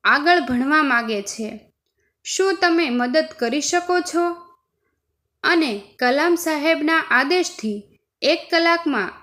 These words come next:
આ ગામમાં ડી એસ પી, એસ પી,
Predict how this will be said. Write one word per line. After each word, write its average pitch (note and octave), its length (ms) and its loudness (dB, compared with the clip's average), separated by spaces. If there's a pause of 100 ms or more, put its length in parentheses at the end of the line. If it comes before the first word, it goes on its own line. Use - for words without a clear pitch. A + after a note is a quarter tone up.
(200)
આ D#4 160 4
ગામમાં C#4+ 600 0 (460)
ડી D#4+ 240 4
એસ E4+ 380 0
પી, A3 440 -6
એસ E4 340 0
પી, G#3+ 400 -8